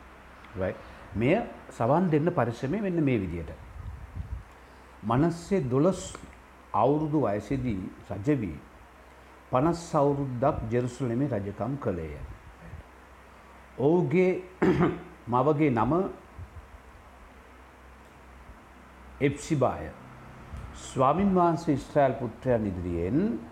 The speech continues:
පන්නා දෙමු ජාතින්ගෙන් පිළිකුල් ලෙස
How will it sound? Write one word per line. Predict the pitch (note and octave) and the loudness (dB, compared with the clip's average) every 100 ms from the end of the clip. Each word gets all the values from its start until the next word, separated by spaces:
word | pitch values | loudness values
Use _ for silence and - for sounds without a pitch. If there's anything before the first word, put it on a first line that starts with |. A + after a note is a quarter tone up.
| - - - - - - | -16 -16 -16 -16 -16 -12
පන්නා | - C3 E3+ F3+ F#3 F3+ | 0 2 4 4 2 4
දෙමු | D#3 C#3+ C#3+ A#2 | 4 4 2 2
ජාතින්ගෙන් | G#2 A#2+ - C3+ A#2 A#2 B2 D3 - - | 2 2 2 -2 -2 0 -2 -2 -4 0
පිළිකුල් | G#3 A3+ B3 - G#3 F3+ | 4 4 4 2 2 4
ලෙස | C3+ G#2+ | 4 2